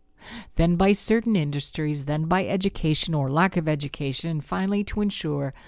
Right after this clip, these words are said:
that nobody was paid less than that amount. And the minimum wage can be termed subsistence because it is generally sufficient to pay for housing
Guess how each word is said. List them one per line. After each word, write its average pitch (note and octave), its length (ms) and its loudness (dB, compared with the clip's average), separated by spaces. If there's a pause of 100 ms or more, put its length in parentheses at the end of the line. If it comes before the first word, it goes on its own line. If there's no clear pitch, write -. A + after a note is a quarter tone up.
(340)
that F3+ 160 6
nobody E3 720 4 (500)
was D#3 200 -2
paid D#3 420 10 (140)
less D#3+ 600 0 (260)
than D#3 200 -2
that C3 200 -2
amount. C3+ 540 -4 (1300)
And F3+ 120 0
the G#3 80 6
minimum B3+ 360 6
wage E3+ 360 2
can E3 200 2
be D3+ 140 4
termed C#3+ 760 0 (100)
subsistence D3+ 1200 2 (400)
because G3+ 680 2
it F#3 120 -6
is F3+ 200 0
generally C4 500 2
sufficient F3+ 680 0
to - 100 0
pay E3 180 10
for D3+ 200 -4
housing D3+ 680 -2